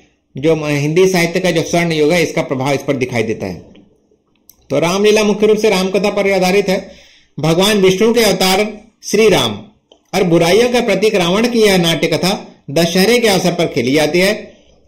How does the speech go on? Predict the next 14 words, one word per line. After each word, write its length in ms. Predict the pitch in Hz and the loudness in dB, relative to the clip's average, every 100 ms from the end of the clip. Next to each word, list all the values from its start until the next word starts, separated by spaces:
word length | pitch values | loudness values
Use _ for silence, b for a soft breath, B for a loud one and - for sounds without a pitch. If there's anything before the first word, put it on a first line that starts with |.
| - | -4
और 120 | 208 | 0
विजयादशमी 760 | 180 180 240 254 233 196 208 202 | 2 4 2 2 0 0 -2 0
को 160 | 220 | 0
बुराइयों 420 | 180 170 160 214 | 2 2 2 2
पर 120 | 214 202 | 0 0
अच्छाइयों 480 | 175 170 180 226 | -2 0 2 2
की 120 | 220 185 | 2 2
जीत 260 | 160 147 | 0 0
के 80 | 151 | 0
रूप 120 | 127 | 0
में 120 | 165 214 | 0 -2
देखा 200 | 180 120 | 0 -2
जाता 220 | 110 104 | -4 -8
है। 200 | 95 | -12